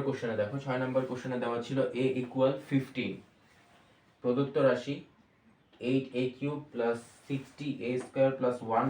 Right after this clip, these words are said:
fifty a plus one thirty, এটার মান কত আমাদের বের করতে হবে। এখন এইট এ কিউব কে কি, কি লিখতে পারো? টু এ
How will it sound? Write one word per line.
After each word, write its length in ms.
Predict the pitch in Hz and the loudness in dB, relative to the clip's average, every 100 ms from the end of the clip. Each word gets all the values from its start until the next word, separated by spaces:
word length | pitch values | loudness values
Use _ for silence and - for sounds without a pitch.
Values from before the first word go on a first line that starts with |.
| 135 | 0
fifty 340 | 143 - 147 131 107 | -2 -2 -2 -2 0
a 20 | 123 - | -2 0
plus 220 | 127 123 113 113 | -2 0 -2 -2
one 120 | 120 113 | -2 -2
thirty, 260 | 104 92 92 | -4 -4 -6
এটার 160 | 107 113 | -6 -2
মান 120 | 113 123 | -2 0
কত 120 | 127 123 | 0 0
আমাদের 220 | 113 113 113 | -2 -2 -4
বের 120 | 104 101 | -4 -6
করতে 200 | 101 - 98 | -8 -10 -14
হবে। 140 | - - - - - - - 113 | -14 -18 -20 -20 -20 -20 -6 -4
এখন 160 | 131 131 120 | -2 -2 2
এইট 180 | 139 139 - 131 | 2 2 0 -2
এ 20 | 139 | -2
কিউব 160 | 147 147 147 | 0 -4 -2
কে 60 | 139 | -4
কি, 80 | 143 139 127 | 0 0 0
কি 60 | 123 | -6
লিখতে 200 | 120 110 104 | -6 -2 -2
পারো? 160 | 113 - - _ - - 101 - - - - _ _ _ _ _ _ _ _ | -2 -4 -10 _ -18 -12 -10 -10 -14 -20 -20 _ _ _ _ _ _ _ _
টু 100 | 147 147 | -4 -4
এ 20 | 127 | 0